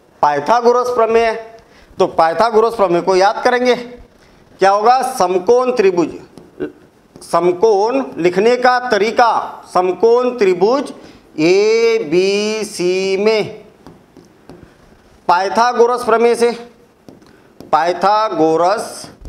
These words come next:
पाइथागोरस प्रमेय से। याद रखना कि समकोण त्रिभुज एबीसी में जब लिखते हैं ना,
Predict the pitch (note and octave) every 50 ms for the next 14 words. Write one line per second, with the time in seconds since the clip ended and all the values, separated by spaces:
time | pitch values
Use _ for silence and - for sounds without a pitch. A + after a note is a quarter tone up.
0 | - - - _ _ _ - D3+ D3+ D#3+ E3 E3 F#3+ G3 G3+ G3+ G3 F3 D#3 D#3+
1 | D#3+ E3 F3+ G#3 B3 B3 B3 - - - - - _ _ _ _ _ _ _ D3
2 | D3+ D3 D3+ E3 E3 E3+ F3 E3+ E3+ D#3+ D#3+ D3 - - - - _ _ _ _
3 | _ _ _ _ _ _ - - - - - _ _ _ _ _ _ _ _ -
4 | - - _ _ - - _ _ _ _ _ _ _ _ _ _ _ _ _ _
5 | _ _ _ _ _ _ _ _ _ _ - - _ _ _ _ _ _ _ -
6 | - - - _ _ _ _ _ _ D3+ D#3 E3+ F3 G3+ A#3 A#3 A#3+ A3+ F#3+ G#3+
7 | B3 B3+ B3 B3 B3+ C4 - - - - - F#3 F3 F3+ F3+ F3+ A#3+ B3 C4 B3+
8 | B3+ A#3+ A#3 G#3+ B3 C4 A3+ G3 G3 F#3+ G3+ F#3+ F#3+ B3 C4+ B3 C4 - A#3+ B3
9 | B3+ C4 A#3+ A#3+ B3+ C4 C4+ B3+ G3 A#3 B3 - A3+ A3 - - B3+ C4 C#4 C4+